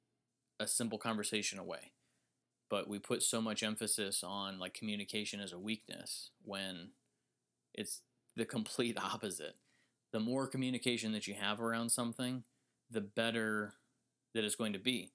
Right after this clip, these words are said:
And that, and that communication is that both parties feel like they can actually share and be open and discuss whatever it is that's bothering them. Because, and that again goes to that judgment and the respect piece. That's why I lumped them all together, because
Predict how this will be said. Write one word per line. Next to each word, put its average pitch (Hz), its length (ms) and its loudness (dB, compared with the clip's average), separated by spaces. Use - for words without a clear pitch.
And 113 140 0
that, 104 160 2
and 113 100 2
that 110 140 0
communication 120 500 2
is 104 160 2
that 107 220 0
both 123 300 2
parties 117 380 2
feel 113 280 0
like 98 180 -2
they 107 140 0
can 104 160 -2
actually 101 280 -2
share 110 300 2
and 107 100 0
be 101 140 -4
open 110 340 -2
and 95 200 -8
discuss 104 720 4
whatever 104 380 0
it 101 80 -2
is 101 160 -2
that's 95 220 0
bothering 101 400 -2
them. 82 180 -10
Because, 98 500 0
and 117 100 0
that 110 180 0
again 110 320 2
goes 107 200 2
to 107 80 -2
that 98 200 -2
judgment 107 500 0
and 101 260 -4
the 95 100 -4
respect 147 420 2
piece. 92 360 -2
That's 92 180 -4
why 107 140 2
I - 20 0
lumped 104 240 -2
them 104 80 -4
all 98 120 -4
together, 120 440 -2
because 110 600 0